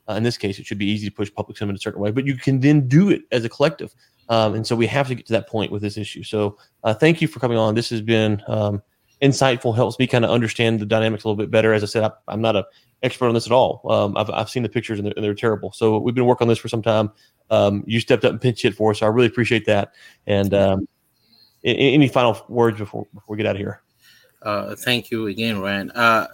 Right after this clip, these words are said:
Speaker 2: if I may just say one last thing, you, w-, recent, we talk so much here about the, the border crisis in, the border crisis here with a lot of, uh,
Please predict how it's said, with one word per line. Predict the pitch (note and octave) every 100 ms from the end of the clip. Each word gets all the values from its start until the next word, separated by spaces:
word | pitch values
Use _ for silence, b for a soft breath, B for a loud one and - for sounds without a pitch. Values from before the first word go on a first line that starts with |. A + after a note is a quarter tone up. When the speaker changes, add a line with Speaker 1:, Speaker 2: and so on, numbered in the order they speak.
| - _ _
Speaker 2:
if | B2+ C3+ -
I | C3+
may | C#3 C#3
just | B2+ E3
say | -
one | D#3+ C#3+ D3 C3
last | C3 C3 -
thing, | C#3 C3 B2
you, | B2 B2 A#2+ A2+ B B B B
w-, | A2 G2 D#2 - G2 D#3+ C3+ A#2+
recent, | D3 F3+ F#3+ F3+
we | D3 D3+
talk | - F#3+ - C#3+
so | - E3
much | D#3 D3+ D3
here | D3+ C#3+ C#3+ -
about | A#2 B2+ B2+
the, | A#2 A#2 A2 -
the | A#2+
border | A#2 D3+ C3
crisis | - C3 C3 - A#2+ A#2 - -
in, | A2+ A2 G#2+ - _ _ _ _ -
the | A#2
border | A#2 C3
crisis | C#3 C#3 B2+ B2+ B2
here | B2
with | A#2
a | A2
lot | A#2+ C#3
of, | B2+ _
uh, | - A#2 A2+ A2